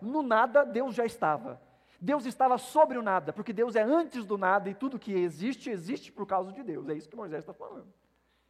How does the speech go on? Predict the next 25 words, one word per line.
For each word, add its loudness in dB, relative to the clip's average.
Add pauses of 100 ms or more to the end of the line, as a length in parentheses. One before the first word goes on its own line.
(300)
E -4
ele -2
então -6
vai -2
descrever -4
os -8
dias -4
da -6
criação. -16 (840)
Se -2
a 4
terra 0
era -2
sem -12
forma -2
e -8
vazia, -2 (300)
o -18
que -2
é 2
que -10
Deus 0
vai -2
criar? 2 (720)
Forma -6